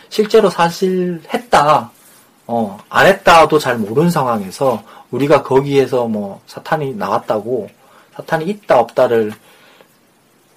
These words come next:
생각하는 건 중요하지 않고, 제가 방송을 지난주에 녹음하면서도 말씀드렸지만 이 주제 자체를 할 필요가 없는 거예요, 사실은. 그리스도교에서. 사탄이 중요한 게 아니거든요, 사실. 어, 그리스도가 중요하죠.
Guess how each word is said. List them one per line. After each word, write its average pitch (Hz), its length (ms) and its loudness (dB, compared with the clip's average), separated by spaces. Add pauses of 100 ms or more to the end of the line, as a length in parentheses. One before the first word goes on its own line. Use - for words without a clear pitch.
(140)
생각하는 175 540 -2
건 170 240 -4
중요하지 156 460 -2
않고, 117 460 -2 (300)
제가 151 260 4
방송을 165 680 0 (180)
지난주에 147 1160 0 (100)
녹음하면서도 151 920 0
말씀드렸지만 117 920 -8 (520)
이 208 100 0
주제 208 280 2
자체를 240 340 2
할 262 160 -4
필요가 294 320 2
없는 131 220 -4
거예요, 107 100 -4
사실은. 98 400 -14
그리스도교에서. 110 720 -8 (920)
사탄이 285 500 2
중요한 165 300 0
게 165 80 0
아니거든요, 101 420 -10
사실. - 280 -20 (760)
어, 113 200 -6
그리스도가 170 560 0
중요하죠. 98 440 -8